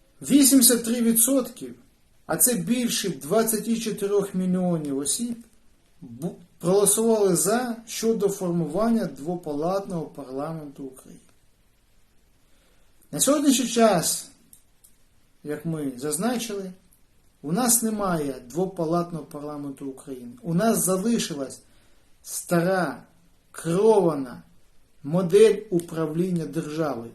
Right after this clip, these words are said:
І що ми маємо на сьогоднішній час? Завжди треба прислухатися до народу. Якщо мова йде про управління державою в розумінні, як має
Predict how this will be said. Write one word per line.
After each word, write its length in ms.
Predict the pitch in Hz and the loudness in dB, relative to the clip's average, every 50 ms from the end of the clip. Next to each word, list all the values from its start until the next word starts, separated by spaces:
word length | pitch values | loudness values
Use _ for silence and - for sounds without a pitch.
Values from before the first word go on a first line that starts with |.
| - | -8
І 80 | 190 170 | -6 -4
що 320 | - - - 233 262 254 | -4 -4 -2 0 2 2
ми 140 | 233 214 196 | 2 2 2
маємо 500 | 180 175 196 214 233 226 214 202 190 175 | 2 2 2 2 2 2 2 0 -2 -4
на 120 | 165 151 | -4 -4
сьогоднішній 760 | 143 - - 139 135 147 170 180 165 165 156 - - - 170 - | -8 -10 -10 -8 -6 -4 -4 -6 -6 -10 -14 -16 -18 -20 -20 -20
час? 180 | - - - - _ _ _ _ _ _ - - - - - _ _ - - - - - - - - - _ _ - | -20 -20 -20 -20 _ _ _ _ _ _ -20 -20 -20 -20 -20 _ _ -20 -20 -20 -20 -20 -20 -20 -20 -20 _ _ -4
Завжди 360 | - 170 185 214 233 330 254 | 0 0 0 4 4 2 2
треба 280 | 233 262 277 269 247 226 | 4 2 4 4 4 4
прислухатися 840 | 233 226 214 - - 208 180 - 240 269 277 269 233 190 - 190 | 2 0 0 0 0 -2 -2 -2 0 -2 0 0 -2 -4 -2 -2
до 220 | 156 139 139 180 202 | -4 -2 -2 -4 -2
народу. 500 | 202 208 202 202 196 165 135 120 - - - _ _ - _ _ _ _ _ _ _ _ _ - - | -2 -2 0 2 2 2 0 -2 -8 -14 -20 _ _ -20 _ _ _ _ _ _ _ _ _ -8 0
Якщо 360 | 165 175 190 180 - 277 269 247 | 2 2 2 2 2 0 2 2
мова 260 | 240 233 220 214 202 | 4 4 4 4 2
йде 300 | 190 - - 220 214 185 | 0 0 0 2 2 2
про 600 | - - - 165 165 180 170 151 135 120 - - - _ _ _ _ _ _ _ _ - | 2 0 -6 -2 0 2 2 2 0 -2 -6 -12 -18 _ _ _ _ _ _ _ _ -4
управління 640 | 202 175 - 185 190 208 202 208 220 220 196 185 175 | -4 -4 -2 -2 -2 -2 -2 -2 -2 -2 0 0 -2
державою 640 | 151 139 156 143 143 143 170 240 262 233 202 170 151 | -2 -2 -4 -4 -4 -2 -2 -2 -2 0 0 -2 -2
в 80 | 135 | -2
розумінні, 840 | 160 185 196 165 170 208 208 214 220 214 202 185 165 147 139 127 120 | 0 0 0 2 0 0 -2 -2 -2 -2 0 0 0 -2 -2 -6 -4
як 300 | 135 175 180 165 165 - | -4 -2 -2 -4 -6 -8
має 500 | 156 147 147 147 143 135 131 127 131 - | -10 -8 -8 -6 -6 -6 -6 -8 -12 -16